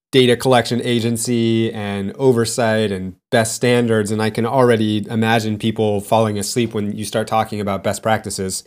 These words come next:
I wonder i-, if you have any thoughts about, like, just why people don't care, why, why we can't, why we can't get people to say, like, "You took fifty thousand dollars from a private prison industry and now you're voting against this criminal justice reform bill." Like, what is,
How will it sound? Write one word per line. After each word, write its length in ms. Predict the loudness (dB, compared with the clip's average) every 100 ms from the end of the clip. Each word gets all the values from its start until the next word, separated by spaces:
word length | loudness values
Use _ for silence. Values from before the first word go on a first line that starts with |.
| _
I 300 | _ _ -2
wonder 320 | 4 4 4 -2
i-, 40 |
if 380 | 2 2 2 2
you 120 | 4
have 200 | 6 4
any 160 | 2 2
thoughts 280 | 4 2 2
about, 220 | -2 -2
like, 120 | -4
just 120 | -8 -10
why 440 | -12 -6 -2 0
people 240 | 0 0
don't 160 | 0 0
care, 260 | 0 0 0
why, 200 | 0 2
why 200 | 2 2
we 60 |
can't, 400 | 0 0 0 -4 _ _ -2
why 160 | 0
we 80 | 0
can't 340 | 0 0 0 0
get 140 | -2
people 300 | -2 0 0
to 80 | 0
say, 260 | 0 2
like, 320 | 2 0 -4 -12 _ _ _ _
"You 340 | -6 0 2 2
took 320 | 2 0 -2
fifty 360 | -4 -2 -2 -2
thousand 340 | 0 0 0
dollars 340 | 2 2 0
from 140 | 0 -4
a 60 |
private 340 | 0 0 0 0
prison 260 | 0 2
industry 380 | 2 0 0 0
and 100 | 2
now 120 | 2
you're 160 | 2 0
voting 320 | 2 2 2
against 280 | 2 0 0
this 320 | 0 0 -6 _ _ _
criminal 240 | 0 0 2
justice 360 | 0 0 -4
reform 340 | -4 0 2 4
bill." 180 | 4 4
Like, 160 | 2
what 220 | 2 4
is, 160 | 2